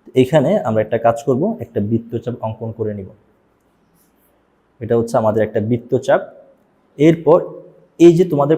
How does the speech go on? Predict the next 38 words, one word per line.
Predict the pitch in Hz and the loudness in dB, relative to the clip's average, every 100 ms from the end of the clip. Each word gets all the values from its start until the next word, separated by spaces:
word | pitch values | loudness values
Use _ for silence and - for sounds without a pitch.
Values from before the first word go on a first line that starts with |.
| 131 | 2
কম্পাস | 120 117 127 107 | 0 2 -2 -2
যেটা, | 104 - | -6 -2
এটাকে | 123 139 139 | 0 0 -2
একটুও | - - 151 135 | -6 -2 0 2
লড়াচড়া | 127 127 135 135 | -2 -2 -6 -2
করাবে | 127 120 123 | -2 -2 -2
না, | 170 131 | -10 -4
যেমন | 120 117 123 | -2 -2 -2
আছে | 123 139 - | -6 -10 -8
ঠিক | 175 - | -8 -4
তেমনই | 113 110 113 107 | -4 -2 -2 -4
রেখে | - 98 | -6 -14
দিবা। | 95 - _ _ _ _ | -14 -18 _ _ _ _
এরপর | 135 135 151 | -2 2 4
যেই | 139 143 | 4 2
কাজটা | 120 - 127 123 | 0 0 -2 0
করবা | 123 143 123 | 0 0 0
তোমরা, | 117 135 208 - - 147 | 0 0 -2 -4 -2 0
এই | 139 | 4
যে | 151 120 | 4 4
যেখানে | 123 147 160 - | 2 0 -2 2
ছেদ | 147 - | 0 2
করছে | 151 151 139 | -2 0 -2
বৃত্তচাপটা | 135 151 143 135 - 202 285 - 135 | -2 0 0 0 0 -2 -2 -6 -4
রশ্মিটাকে, | 120 135 123 135 214 277 _ _ _ _ - | -2 -2 -2 -2 -4 -8 _ _ _ _ 0
এখানে | 135 135 135 | 2 2 0
তুমি | 123 139 240 117 - | 0 -2 -2 -6 -10
তোমার | 113 113 117 | -6 -4 -2
কম্পাসের | 113 117 - 113 - | -2 -2 0 -2 -2
এই | 104 | -4
যে | 104 98 - _ _ _ | -4 -6 -12 _ _ _
পয়েন্ট | 113 117 117 | 0 0 0
যেটা, | 120 156 | -2 -4
সেটা | 113 107 | -2 -4
এখানে | 117 117 104 | -2 -4 -4
বসাবা। | - 110 156 247 - _ 120 | -2 -2 -4 -6 -14 _ -10
এরপর | 117 117 | -8 -6
তুমি | 123 | -8